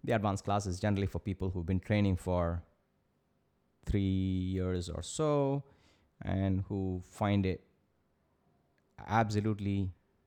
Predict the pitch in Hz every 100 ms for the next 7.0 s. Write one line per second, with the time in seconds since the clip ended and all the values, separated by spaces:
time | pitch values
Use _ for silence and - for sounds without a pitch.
0 | _ _ _ _ _ _ _ _ _ -
1 | - 139 147 123 95 92 - 98 90 -
2 | 87 78 85 55 - _ - _ _ _
3 | _ _ _ _ _ _ _ _ _ _
4 | _ _ 73 98 92 95 104 98 85 -
5 | 104 117 85 82 82 95 165 - 92 90
6 | 101 101 98 98 - 104 98 101 98